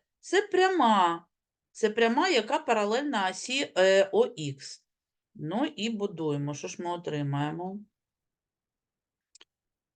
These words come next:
Ну, ігрек дорівнює ікс квадрат — це звичайна парабола. Вона проходить нуль, нуль,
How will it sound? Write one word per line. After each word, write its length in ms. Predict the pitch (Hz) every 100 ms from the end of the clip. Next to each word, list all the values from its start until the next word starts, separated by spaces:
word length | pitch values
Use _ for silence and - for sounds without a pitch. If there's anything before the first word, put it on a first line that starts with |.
| _
Ну, 180 | 226 233
ігрек 400 | 214 214 202 202
дорівнює 420 | 202 208 196 190
ікс 180 | 185 -
квадрат — 400 | 196 190 180 147
це 60 | 170
звичайна 560 | 175 202 208 165 143
парабола. 760 | 139 156 147 135 147 165 202 226 - _ _ _ _ _ _ _ _ _ _ _ _ _ _ _ _ _ _ _ _ _ _ _ _ _ _ _ _ _ _ _ _ _ _
Вона 300 | 175 208 208
проходить 800 | 196 185 185 - 160 147 143 -
нуль, 300 | - 196 202
нуль, 360 | 185 202 262 294